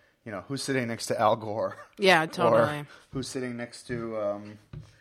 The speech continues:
Speaker 1: Dave from Path or something like that.
Speaker 2: Yeah.
Speaker 1: But, uh, <clears throat> all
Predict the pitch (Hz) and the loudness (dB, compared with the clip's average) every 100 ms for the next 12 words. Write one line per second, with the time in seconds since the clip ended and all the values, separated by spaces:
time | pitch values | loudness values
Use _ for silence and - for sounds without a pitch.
0 | _ - 135 135 120 123 110 131 107 95 | _ -4 0 0 -2 -4 0 4 4 4
1 | 98 98 107 98 104 104 - 180 156 147 | -4 -12 -14 -16 -18 -16 -6 -2 -2 -4
2 | - - _ _ _ _ - - _ - | -8 -8 _ _ _ _ -20 -20 _ -6
3 | 120 113 - 220 269 269 262 | -4 -4 -6 -8 -4 0 0